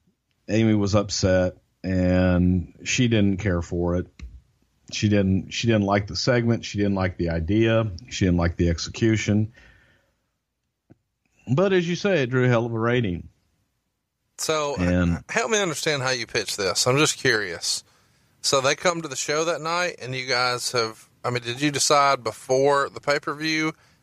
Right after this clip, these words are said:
Speaker 2: after the pay-per-view, the day of? I'm just curious how you set these
Speaker 1: After the
Speaker 2: folks down.
Speaker 1: pay-per-view.
Speaker 2: Okay.
Speaker 1: I, I wanna say it was after the pay-per-view, because I remember pitching them and saying, "Okay, here's what we're gonna do."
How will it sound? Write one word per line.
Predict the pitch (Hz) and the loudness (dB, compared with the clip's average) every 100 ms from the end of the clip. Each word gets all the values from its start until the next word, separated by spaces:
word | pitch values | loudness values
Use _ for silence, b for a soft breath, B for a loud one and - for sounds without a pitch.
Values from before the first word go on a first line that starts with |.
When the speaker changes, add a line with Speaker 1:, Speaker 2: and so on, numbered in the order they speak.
| b | b
Speaker 2:
after | 98 127 - | -4 -2 0
the | 143 | -2
pay-per-view, | 151 139 143 135 135 139 | 0 -2 -4 -6 -6 -4
the | 120 | -2
day | 110 110 113 | 0 2 2
of? | 127 135 135 - | 2 2 0 -4
I'm | 127 | -6
just | 175 - | -4 -2
curious | 202 190 151 | 0 0 0
how | 147 | 0
you | 131 120 | 0 -2
set | - 151 | -4 0
these | 113 | 0
Speaker 1:
After | 117 - | 0 0
the | 104 | -2
Speaker 2:
folks | 98 | 0
down. | 104 | -2
Speaker 1:
pay-per-view. | 95 101 87 87 85 82 _ _ _ _ _ | -2 -4 -4 -4 -4 -6 _ _ _ _ _
Speaker 2:
Okay. | 107 101 | -4 -2
Speaker 1:
I, | 98 | 0
I | |
wanna | 98 113 107 | 2 4 2
say | - 107 | 2 0
it | |
was | 95 101 | -2 -4
after | 98 95 90 | -4 -4 -6
the | |
pay-per-view, | 85 90 85 80 80 78 76 | -4 -4 -4 -4 -2 -2 -4
because | - 82 | -6 -4
I | 85 | -2
remember | 85 85 80 | 0 0 0
pitching | 95 85 - | -2 -4 -2
them | 80 78 78 - _ _ _ _ _ _ _ _ _ _ _ _ _ _ _ _ | 0 0 -2 -8 _ _ _ _ _ _ _ _ _ _ _ _ _ _ _ _
and | - 85 80 80 | 0 2 2 2
saying, | 85 80 85 | 0 0 0
"Okay, | 85 95 82 | 0 0 0
here's | 85 85 82 | 2 0 -2
what | 76 | -2
we're | 85 | 0
gonna | 82 78 | 0 0
do." | 95 95 85 87 | 2 2 2 0